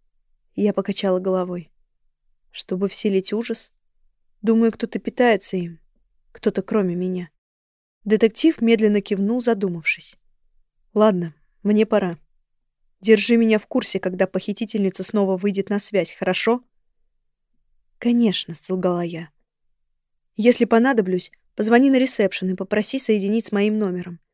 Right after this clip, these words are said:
Как только смогу, куплю новый мобильник. Габриэль кивнул, изучая меня своими карими глазами, а потом, к моему удивлению, заключил в тёплое объятие.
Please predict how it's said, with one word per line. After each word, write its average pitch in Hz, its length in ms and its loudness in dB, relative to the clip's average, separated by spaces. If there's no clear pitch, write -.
Как - 180 -2
только 233 220 2
смогу, 226 360 0
куплю 226 320 -2
новый 226 260 0
мобильник. 185 640 -4
Габриэль 202 420 2
кивнул, 214 500 -2
изучая 233 520 2
меня 220 280 2
своими 214 340 0
карими 208 360 0
глазами, 196 600 -2
а 180 100 -20
потом, 214 320 0
к 220 100 -4
моему 214 260 2
удивлению, 202 500 0
заключил 208 440 -2
в - 80 -8
тёплое 220 380 -2
объятие. 190 540 -6